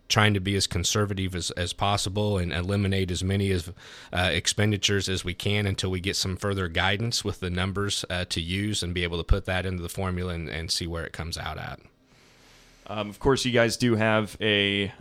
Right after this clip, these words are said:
Speaker 2: uh, school board meeting coming up on Wednesday, and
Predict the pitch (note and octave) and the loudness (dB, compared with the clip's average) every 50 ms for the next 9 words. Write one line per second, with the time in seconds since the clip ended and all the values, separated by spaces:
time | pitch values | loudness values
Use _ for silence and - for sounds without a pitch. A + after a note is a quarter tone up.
0 | - _ - E2 D2+ B1 A#1 A1 G1+ A1+ G#1+ - - - - - C3+ C3+ A#2 G#2 | -12 _ -6 -6 -6 -6 -6 -8 -8 -10 -12 -12 -10 -10 -4 0 0 0 4 6
1 | A#2 A#2 A2+ A2+ A2 A2 G#2+ G#2+ G#2+ G#2 G#2 - - B2 A2+ G#2+ G#2+ G#2 A2 - | 6 6 6 6 2 2 0 0 -2 -2 -6 -4 -4 -2 0 2 2 0 0 0
2 | G#2+ G#2 G#2 G2+ G2+ G2+ G#2 A2 G#2+ G2+ - G#2+ G2+ G2+ G#2 G#2 G2+ - - G#2 | 0 0 2 2 2 0 0 0 0 0 0 0 0 2 2 0 0 0 0 0
3 | G#2 G#2 G#2 F#2+ | 0 0 0 -2